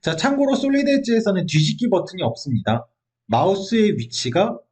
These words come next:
돌출되는 방향이에요. 그래서 이쪽으로 클릭을 하게 되면 이렇게 회전이 되게 되고요. 자, 이번에는 컷아웃을 한번 해보도록 할게요.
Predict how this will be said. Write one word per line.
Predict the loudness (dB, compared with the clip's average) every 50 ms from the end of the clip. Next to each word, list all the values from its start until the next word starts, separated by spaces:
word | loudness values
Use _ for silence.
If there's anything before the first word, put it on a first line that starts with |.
| _ _ _ _ _ _ _ _ _ _ _ _ _ _ _
돌출되는 | 0 2 2 2 2 2 2 2 2 2 0 0 0 -2 -2
방향이에요. | -4 -4 -2 -2 -2 -2 -2 -4 -6 -10 -14 -18 -20 _ _ _ _ _ _
그래서 | -12 -8 -6 -2 -2 -2 -2 -4 -8 -12
이쪽으로 | -14 -12 -6 -2 0 0 2 0 0 -2
클릭을 | -2 -2 0 0 2 2 2
하게 | 0 0 0 -2 -4
되면 | -4 -6 -6 -4 -4 -4 -4 -4 -6
이렇게 | -12 -20 _ _ -8 -6 -4 -4 -6 -6 -10 _ _ _ _ _ _ _ _ _ _ _ _ _ _ _ -4
회전이 | -4 -2 0 2 4 4 4 2
되게 | 0 -2 -4 -4 -6
되고요. | -8 -8 -6 -4 -4 -4 -4 -6 -10 _ _ _ _ _ _ _ _ _ _ _ _ _ _ _ _ _ _ -20 -20 _ -20 -20 -20 -20 _ -20 -20 -20 -20 -20 _ _
자, | -4 -2 0
이번에는 | 0 0 0 0 0 0 0 0 0 0 0 2 0 0 -2 -2
컷아웃을 | -2 -2 0 2 2 2 2 0 0 0 2
한번 | 2 4 4 4 2
해보도록 | 2 0 -2 -2 -2 -2 -2 -2 -4
할게요. | -6 -8 -8 -6 -6 -6 -6 -8